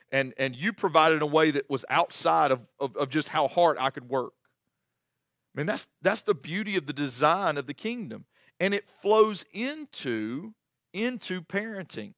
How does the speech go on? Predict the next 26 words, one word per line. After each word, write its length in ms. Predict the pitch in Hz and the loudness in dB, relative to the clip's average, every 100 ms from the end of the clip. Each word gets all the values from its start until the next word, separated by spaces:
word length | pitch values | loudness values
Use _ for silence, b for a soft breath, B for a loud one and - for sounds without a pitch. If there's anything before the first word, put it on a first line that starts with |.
| _ _ _ _ _ | _ _ _ _ _
into 320 | 160 208 214 185 | -6 -6 -6 -8
being 260 | 190 202 | -6 -2
a 40 | 185 | -2
mom, 460 | 185 202 160 113 - | -2 0 0 0 -4
into 260 | 196 196 | -8 -8
being 220 | 180 208 | -8 -6
a 40 | 185 | -2
dad, 220 | 180 - | -2 0
into 200 | 196 214 | -4 -4
being 200 | 190 196 | -6 -6
just 220 | 170 165 - | -6 -8 -10
somebody 320 | - 196 233 | -10 -4 0
who's 140 | 247 185 | 0 -2
a 40 | |
Christian. 380 | - 247 - 143 _ b | -2 -2 -2 -6 _ b
But, 140 | 175 180 | -2 0
but 260 | 185 - | -2 0
before 260 | 185 - 247 | -2 0 0
we 80 | 226 | 4
dive 300 | 202 220 214 | 4 4 2
into 120 | 196 | 2
that, 180 | 208 190 | 2 2
I 20 | |
wanna, 180 | 185 185 | 0 0
I 40 | 175 | 0
wanna, 220 | 196 | 0